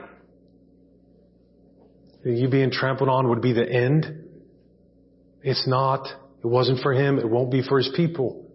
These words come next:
I'm not saying there's never a time. I mean, we see Paul do it in Acts when the time is right. Why, why did,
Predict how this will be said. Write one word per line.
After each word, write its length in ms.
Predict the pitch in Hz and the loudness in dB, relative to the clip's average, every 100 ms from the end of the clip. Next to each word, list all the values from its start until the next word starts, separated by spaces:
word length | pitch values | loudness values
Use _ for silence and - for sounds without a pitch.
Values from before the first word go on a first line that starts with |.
| - _ _ _ _ _ _ _ _ _ _ _ _ _ _ | -20 _ _ _ _ _ _ _ _ _ _ _ _ _ _
I'm 60 | - | -2
not 140 | 135 | -2
saying 280 | - 170 160 | 0 2 4
there's 240 | 147 135 - - - | 4 4 0 -6 0
never 540 | 127 151 165 156 131 | 4 4 4 2 0
a 60 | 120 | 0
time. 340 | - 107 98 | -2 -4 -4
I 880 | - - - _ _ _ _ _ 135 | -10 -20 -20 _ _ _ _ _ -4
mean, 160 | 113 - | -4 -2
we 120 | 139 | -2
see 500 | - 165 139 - - - _ _ _ _ _ _ - - | 0 -2 -2 -6 -20 -20 _ _ _ _ _ _ -20 -14
Paul 380 | - 131 151 160 | -4 0 2 2
do 180 | 123 139 | 2 4
it 60 | |
in 140 | 131 117 | 4 2
Acts 480 | 131 160 - - - - _ _ _ _ _ _ | 0 -4 -6 -8 -12 -20 _ _ _ _ _ _
when 160 | 131 123 | 0 2
the 60 | |
time 320 | 123 135 135 | 2 0 0
is 120 | 131 113 | 0 2
right. 300 | 135 151 131 | 0 0 0
Why, 240 | 143 151 - | 0 0 -2
why 300 | 123 139 151 | 0 0 2
did, 140 | 143 | 0